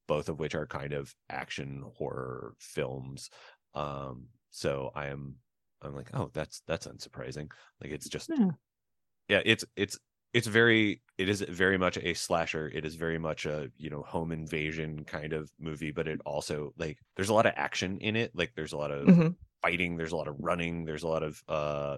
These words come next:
Speaker 1: makeshift weapons that will be <laughs>
Speaker 2: Yeah. There's a, a good amount of gore and blood. There's, there's one particular Chekhov's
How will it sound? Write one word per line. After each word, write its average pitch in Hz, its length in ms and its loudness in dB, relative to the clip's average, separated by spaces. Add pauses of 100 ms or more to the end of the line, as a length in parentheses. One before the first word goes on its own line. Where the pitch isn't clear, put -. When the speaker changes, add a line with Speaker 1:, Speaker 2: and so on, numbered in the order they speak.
Speaker 1:
makeshift 87 400 0 (260)
weapons 127 440 4
that 92 240 0
will 90 260 4
be 78 320 -6 (260)
<laughs> - 720 0
Speaker 2:
Yeah. 165 200 12 (580)
There's 196 220 12
a, 175 160 12 (160)
a 165 40 12
good 180 140 12
amount 190 240 12
of 180 60 12
gore 180 260 12
and 180 220 10
blood. 170 380 12
There's, 147 380 10 (1160)
there's 202 320 12
one 247 220 12
particular 165 840 12 (520)
Chekhov's 147 720 12